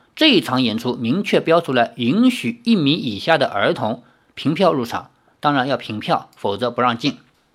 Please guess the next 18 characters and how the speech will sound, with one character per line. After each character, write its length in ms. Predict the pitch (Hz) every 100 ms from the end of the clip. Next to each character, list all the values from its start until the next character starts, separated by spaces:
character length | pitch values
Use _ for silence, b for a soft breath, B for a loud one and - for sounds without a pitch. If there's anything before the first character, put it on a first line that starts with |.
| -
以 180 | 160
上 240 | 143 226 214
呢， 120 | 185
就 140 | 170
是 160 | 180 185
价 260 | 185 233 135
格。 420 | 113 101 120 - _ _ _ _ -
怎 100 | 160
么 100 | 208
买 200 | 208 110
票 340 | - 247 220
呢？ 280 | 165 151 147 _
方 220 | - 185
法 160 | 147 131
有 100 | 139
很 300 | - 113 110
多 200 | 156 185
种。 520 | - 107 90 95 254